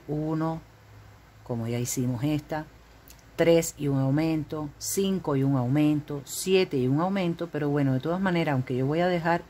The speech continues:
el patrón escrito en la descripción del video, en cada momento que empecemos una vuelta,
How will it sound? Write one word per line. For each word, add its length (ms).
el 160
patrón 420
escrito 560
en 160
la 80
descripción 560
del 140
video, 440
en 220
cada 360
momento 480
que 60
empecemos 460
una 180
vuelta, 440